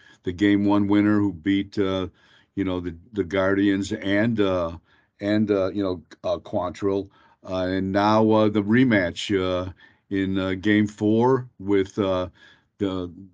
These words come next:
Cleveland looking at, you know, the possibility of eliminating the Yankees. Uh, Cole, what, is three and oh against, uh, the Guardians this season, three and oh in the postseason against them. Quantrill's never lost at Progressive Field.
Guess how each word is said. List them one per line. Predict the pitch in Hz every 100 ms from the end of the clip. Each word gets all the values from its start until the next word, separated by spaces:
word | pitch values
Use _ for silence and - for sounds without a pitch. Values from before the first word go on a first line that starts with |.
| _ _
Cleveland | - 123 113 110
looking | 113 113 107
at, | 107 107 104
you | 107
know, | 101 98 101 - _ _ _ -
the |
possibility | - 120 110 - 113 113 113 117 120
of | 98
eliminating | 95 113 117 117 120 110
the | 104
Yankees. | 104 113 123 151 147 143 - _ _ -
Uh, | 101 98
Cole, | 87 - 117 120 117
what, | 110 104
is | 82 -
three | 117 117
and | 117
oh | 113 120
against, | 113 113 113 - -
uh, | 113 107 104 98 _ _
the | -
Guardians | 101 107 110 113 117 113 107 101 - _ _ _ -
this | 110 120 -
season, | 139 127 117 120 117
three | - 123 123
and | 123
oh | 117 117
in |
the | 107
postseason | 101 - 127 123 - 127 113 120
against | 113 120 120 117
them. | 127 123 120 - - _ -
Quantrill's | 123 123 123 113 92 104
never | 113 117
lost | 113 113 120 110 120
at | 107
Progressive | 113 101 113 113 - 92
Field. | - 123 127 127 113